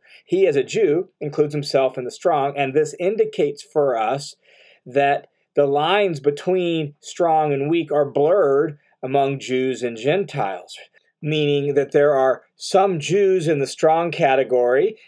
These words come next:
and some Gentiles, and there are some Jews and Gentiles in the weak category. There's a mixture of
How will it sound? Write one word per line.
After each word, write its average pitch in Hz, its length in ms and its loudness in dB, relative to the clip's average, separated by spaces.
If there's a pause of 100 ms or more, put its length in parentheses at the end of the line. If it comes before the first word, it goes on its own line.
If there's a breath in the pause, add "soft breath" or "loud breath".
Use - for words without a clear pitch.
(140 soft breath)
and 143 260 0
some 160 160 -4
Gentiles, 127 680 -2 (280 soft breath)
and 143 220 2
there 143 180 6
are 143 60 4
some 143 400 -2
Jews 147 460 0
and 135 120 0
Gentiles 135 680 0
in 147 140 -2
the 127 120 0
weak 156 260 -2
category. 110 640 0
There's 123 220 -2
a 127 80 2
mixture 135 800 -4
of 120 240 -4